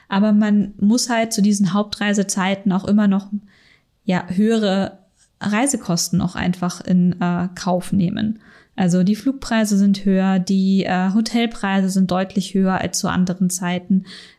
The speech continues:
Ähm, wir haben im Mitte März, als wir in Kyoto waren, irgendwie nur hundertfünfzig Euro für eine Woche Hotel bezahlt. Das ist zu Kirschblüte absolut undenkbar. Da kostet eine Nacht hundertfünfzig Euro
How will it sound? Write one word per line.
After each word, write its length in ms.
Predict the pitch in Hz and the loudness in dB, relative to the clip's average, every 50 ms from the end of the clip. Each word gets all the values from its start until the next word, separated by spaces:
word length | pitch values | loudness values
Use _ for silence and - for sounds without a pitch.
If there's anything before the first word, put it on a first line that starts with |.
| _ | _
Ähm, 260 | - 185 180 180 185 180 | -2 0 2 2 2 0
wir 260 | 175 175 196 202 175 | 0 0 0 0 2
haben 340 | 196 196 190 196 202 190 - | 0 0 2 2 2 2 2
im 520 | - 180 185 185 185 185 180 180 185 - - - - - _ _ _ _ _ _ _ _ _ _ | 0 0 2 2 4 4 4 2 0 -2 -6 -16 -20 -20 _ _ _ _ _ _ _ _ _ _
Mitte 280 | - 196 233 226 - 240 | 0 2 2 2 2 2
März, 440 | 214 208 208 208 220 254 254 - - | 2 2 2 2 0 0 -2 -4 -4
als 280 | 202 202 - - - | -4 -4 -4 -4 -2
wir 180 | 214 208 202 - | 0 2 2 2
in 140 | 190 196 196 | 0 0 -2
Kyoto 500 | - - - 214 233 277 - 277 247 233 | -2 -2 0 0 0 2 2 2 2 2
waren, 480 | 220 220 220 226 226 226 240 233 - - - - - _ _ _ - | 2 2 2 4 4 2 2 0 -2 -8 -16 -20 -20 _ _ _ 0
irgendwie 300 | 208 208 214 202 - 196 | 2 4 4 4 4 4
nur 180 | 196 202 185 196 | 4 4 4 4
hundertfünfzig 840 | 220 240 277 254 226 226 - - 220 226 226 - - - 196 - - | 4 4 4 2 2 -2 -2 0 0 0 0 0 -2 -2 -2 0 0
Euro 260 | 185 190 208 214 214 202 | 0 0 0 0 -2 -4
für 160 | - - - | -4 -4 -4
eine 260 | - 190 208 214 190 | 0 2 2 2 2
Woche 260 | 185 190 - - 170 | 2 0 -2 -2 0
Hotel 360 | 175 185 - - 190 190 196 | 0 0 0 2 2 2 2
bezahlt. 600 | 196 190 170 - - - - - - - 160 - - _ - _ _ _ | 2 0 -2 -2 -4 -6 -4 -4 -4 -6 -6 -8 -14 _ -20 _ _ _
Das 140 | - 180 160 | -2 -2 0
ist 160 | 185 202 - | 0 -2 -2
zu 140 | - 185 175 | -4 -6 -6
Kirschblüte 880 | - - - 214 233 240 - - - 185 180 175 170 175 - 170 160 - | -4 -2 0 0 0 0 -2 -2 0 2 2 2 0 0 -2 -2 -2 0
absolut 500 | - 170 196 - - - 185 190 185 180 - | -2 -4 -4 -4 -2 0 2 2 2 2 2
undenkbar. 760 | - 190 208 196 208 180 175 196 220 214 - 185 175 165 156 | 2 2 2 2 2 2 2 2 0 0 -4 -4 -4 -2 -2
Da 100 | 170 165 | -2 -2
kostet 440 | - - 185 180 - - - 175 - | -2 -2 -2 -2 -2 -4 -4 -2 0
eine 260 | 160 156 196 185 175 | 0 2 2 4 4
Nacht 380 | 170 170 202 220 - - - | 2 2 0 -2 -6 -8 -2
hundertfünfzig 760 | - 160 156 160 160 - - - 175 151 - - - 151 - | -2 0 0 0 -4 -6 -4 -4 -4 -4 -2 -4 -6 -4 -2
Euro 440 | - - 147 160 160 165 170 170 170 | -2 -2 -2 0 0 0 0 0 -2